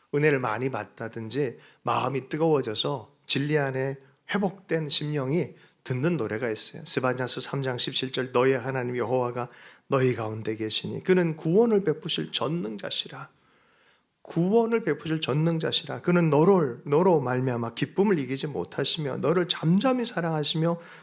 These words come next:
너로 말미암아 즐거이 부르며 기뻐하시리라." 아, 주님은 아이 자는 것만 봐도 부모가 어떤 때 너무 기쁘지 않아요? 그러시-, 할렐루야. 안 기쁜가요? 아, 부모님들. 그래서 기뻐요. 얘 보면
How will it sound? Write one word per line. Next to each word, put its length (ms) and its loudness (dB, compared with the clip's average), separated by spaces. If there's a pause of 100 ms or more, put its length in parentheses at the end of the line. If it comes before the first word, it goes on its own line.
(100)
너로 240 6
말미암아 480 -2
즐거이 500 4
부르며 460 -4
기뻐하시리라." 1400 -4 (960)
아, 140 -8
주님은 520 -4 (420)
아이 200 -4
자는 300 -2
것만 300 0
봐도 480 -6 (100)
부모가 340 -6
어떤 260 -6
때 120 -12
너무 420 0
기쁘지 480 -6
않아요? 420 -6 (1200)
그러시-, 320 -12
할렐루야. 640 0 (160)
안 140 -8
기쁜가요? 640 0 (140)
아, 80 -8
부모님들. 600 -6
그래서 280 -10
기뻐요. 760 2
얘 140 -2
보면 420 -6